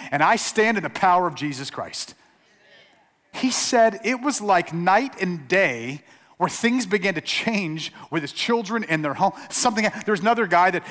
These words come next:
he just, he, he was upset because his children had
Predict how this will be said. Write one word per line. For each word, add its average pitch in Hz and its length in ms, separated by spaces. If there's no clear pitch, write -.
he 220 120
just, 196 280
he, 202 220
he 175 300
was 180 240
upset 208 360
because 180 240
his - 120
children 170 400
had 160 340